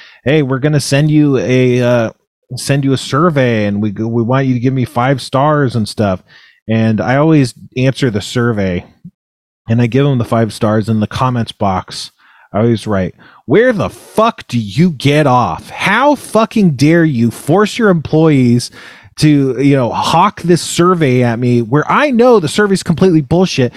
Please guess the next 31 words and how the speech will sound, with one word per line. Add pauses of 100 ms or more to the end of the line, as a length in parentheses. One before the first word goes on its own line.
(160)
because
I
can't
be
honest (140)
because
I
have
to
give
it
five
stars.
And
if
I'm
not
giving
it
five
stars, (200)
you're
gonna
punish
the
employees
who
did
a
great
job